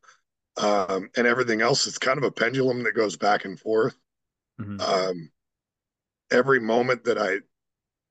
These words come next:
Speaker 1: I say every moment, I strive for every moment that I have. I wanna be present and I wanna be, you know, a part of it. And sometimes I don't, sometimes I do, but,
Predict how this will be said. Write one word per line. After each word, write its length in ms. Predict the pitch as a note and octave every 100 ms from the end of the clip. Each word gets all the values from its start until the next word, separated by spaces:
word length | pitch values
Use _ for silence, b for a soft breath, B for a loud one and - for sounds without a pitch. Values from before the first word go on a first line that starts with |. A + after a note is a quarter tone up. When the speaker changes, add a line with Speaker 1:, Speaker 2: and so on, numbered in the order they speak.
| _ _ _ _ _ _ -
Speaker 1:
I 60 |
say 260 | G#2 G#2+ A#2+
every 260 | A2+ A2+ G#2
moment, 360 | G#2 F#2+ F#2 -
I 100 | A#2
strive 520 | - - C#3 A#2+ A2
for 280 | B2 G#2+ A2+
every 280 | A#2+ A#2
moment 340 | A2 A2 A2 A2
that 140 | G#2+
I 80 | G#2
have. 320 | G2+ G#2+ G2
I 80 | G2
wanna 260 | G2 G2+ G2
be 160 | G#2+
present 440 | - A2 G2+ F#2+ -
and 80 | G#2+
I 20 |
wanna 240 | G2+ G#2
be, 300 | G2+ G2+ F#2 - _ _ _ _ _
you 140 | B2 A2
know, 160 | F#2+
a 80 | F#2
part 260 | - A2 G2
of 80 |
it. 120 | F2 -
And 80 | -
sometimes 540 | - G#2+ F#2+ G#2 F2+
I 80 | G2
don't, 300 | E2+ G2 G2+
sometimes 560 | - G2+ F2 G2+ F#2 F#2
I 80 |
do, 300 | E2+ A2 A2
but, 340 | F2+ A2 G2+